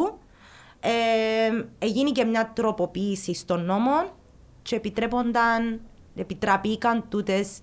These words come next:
οι αμβλώσεις. Και το άλλο το θέμα, το οποίο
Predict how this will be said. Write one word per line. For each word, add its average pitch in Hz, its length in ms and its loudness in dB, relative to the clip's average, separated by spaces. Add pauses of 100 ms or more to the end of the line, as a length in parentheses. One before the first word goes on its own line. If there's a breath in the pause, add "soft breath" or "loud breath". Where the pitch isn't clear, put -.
οι 202 120 -2
αμβλώσεις. 151 680 -2 (1080 loud breath)
Και 233 160 4
το 220 120 4
άλλο 311 360 8
το 233 120 2
θέμα, 190 360 2
το 233 100 0
οποίο 226 420 2